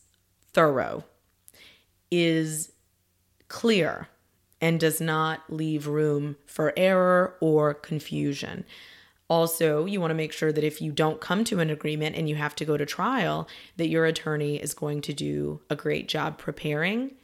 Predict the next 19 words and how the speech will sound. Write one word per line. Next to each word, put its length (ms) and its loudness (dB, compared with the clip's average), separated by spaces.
preparing 520 -2
you, 440 -2
and 540 -2
advocating 640 2
on 100 -2
your 140 -4
behalf. 560 -12
The 100 4
last 540 2
recommendation 680 -2
I 100 -4
have 440 -4
is 220 -2
to 140 -6
know 440 0
that 260 -6
there 460 0
is 480 -4
life 560 -4